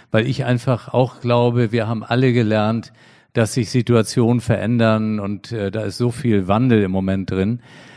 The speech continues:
Und, äh, vielleicht kann man ja auch sagen, dass die aktuelle Situation, die Corona-Pandemie,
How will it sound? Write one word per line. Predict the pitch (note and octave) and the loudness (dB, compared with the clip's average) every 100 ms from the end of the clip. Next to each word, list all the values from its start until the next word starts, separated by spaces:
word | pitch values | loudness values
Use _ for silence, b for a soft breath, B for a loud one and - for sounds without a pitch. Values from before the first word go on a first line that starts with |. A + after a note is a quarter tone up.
| B B | B B
Und, | C3 A#2 A2 B2 | 2 2 -2 -4
äh, | G#2+ | -2
vielleicht | C#3 G#2+ B2 - | 0 0 0 -2
kann | - C3+ | -2 2
man | B2+ B2 | 2 2
ja | A#2 | 2
auch | A#2+ | 0
sagen, | G2+ A2+ A#2 B2 C3+ | 0 0 0 -2 -4
dass | A#2 A2 - | -4 -6 -6
die | A2 - | -12 -6
aktuelle | A#2+ - - C3+ A#2 A#2+ | -6 -4 -2 -2 0 0
Situation, | G#2 A2+ A2+ G2+ F#2+ G#2 G2+ B2 C3+ | -2 -2 -2 -2 -4 -4 -2 0 -2
die | G#2+ | -4
Corona-Pandemie, | - G#2 G2+ A2+ A2+ - A2+ A2+ A2 A2+ A#2 | -4 -4 -2 0 -2 -2 0 0 2 2 0